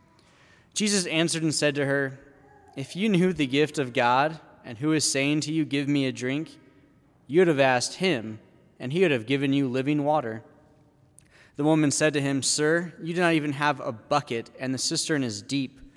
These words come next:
Where then can you get this living water? Are you greater than our father Jacob, who gave us this cistern and drank from it himself, with his children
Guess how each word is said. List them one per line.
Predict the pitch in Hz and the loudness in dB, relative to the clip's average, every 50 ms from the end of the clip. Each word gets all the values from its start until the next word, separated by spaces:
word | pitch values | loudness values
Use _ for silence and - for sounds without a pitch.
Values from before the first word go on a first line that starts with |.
| _ _ _ _ _ _ _ _ _ _ | _ _ _ _ _ _ _ _ _ _
Where | - 127 131 143 156 170 | -4 0 2 4 4 4
then | 156 139 131 123 123 127 120 | 4 2 2 0 0 -2 -4
can | - 135 127 127 | -4 -2 -2 0
you | 139 151 151 | 0 0 0
get | 123 143 147 143 147 | 0 0 0 0 0
this | 131 127 117 - - | -4 -6 -4 -4 -4
living | 127 123 117 127 120 117 110 | -4 -2 -2 -2 -4 -2 -2
water? | 110 113 113 110 110 107 110 - - _ _ _ _ _ _ _ _ _ _ - | -2 -2 -4 -4 -8 -10 -14 -16 -20 _ _ _ _ _ _ _ _ _ _ -12
Are | 127 127 | -8 -2
you | 127 143 151 | 0 0 0
greater | 139 135 139 127 135 143 151 139 | 0 0 0 2 2 2 2 0
than | 127 127 117 | 0 0 -2
our | 117 120 127 123 | 0 -2 -2 -2
father | - - 120 120 123 123 117 | -2 0 0 0 0 -2 -2
Jacob, | 107 117 113 113 - 156 156 156 - - - - - - _ _ _ _ _ - | -4 -4 -4 -4 -2 -4 -4 -4 -4 -6 -8 -8 -8 -12 _ _ _ _ _ -4
who | - 139 | -4 -2
gave | 127 131 127 127 139 127 139 | 0 0 2 2 2 2 2
us | 147 139 - | 0 0 0
this | - 135 127 - | -2 -4 -4 -2
cistern | - - 123 120 - - 143 143 147 139 | -2 -4 -4 -4 -4 -4 -2 -2 -2 -2
and | 131 123 110 | -2 -4 -4
drank | - 127 131 127 - | -4 -4 -6 -6 -4
from | - 147 143 | -4 -2 -2
it | 139 123 | -2 -2
himself, | 117 120 117 - - - 120 113 123 151 151 - - - - - _ _ _ _ - | -4 -6 -4 -4 -4 -4 -4 -4 -4 -6 -6 -10 -16 -20 -20 -20 _ _ _ _ -16
with | 127 - | -10 -6
his | - 147 123 - | -4 -4 -4 -4
children | - - 120 127 131 120 151 156 160 170 165 | -6 -6 -6 -6 -4 -2 -2 -2 -2 -4 -6